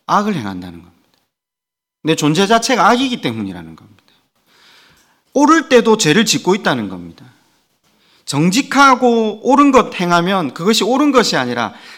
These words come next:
잘하는 것으로도 결국은 죄밖에 없다라는 것을 성경이 설명하고 있는 거예요. 우리 안에는 선을 성립시킬 능력이 아예 없다는 겁니다.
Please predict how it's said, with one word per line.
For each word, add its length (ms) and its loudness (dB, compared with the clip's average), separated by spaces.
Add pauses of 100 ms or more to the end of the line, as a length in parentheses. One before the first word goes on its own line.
(140)
잘하는 540 2
것으로도 460 0
결국은 520 -2
죄밖에 460 0
없다라는 580 2
것을 220 -4
성경이 420 -2
설명하고 560 0
있는 200 -10
거예요. 120 -20 (160)
우리 240 -2
안에는 300 2
선을 360 0
성립시킬 680 -2
능력이 340 2
아예 220 2
없다는 500 -2
겁니다. 440 -8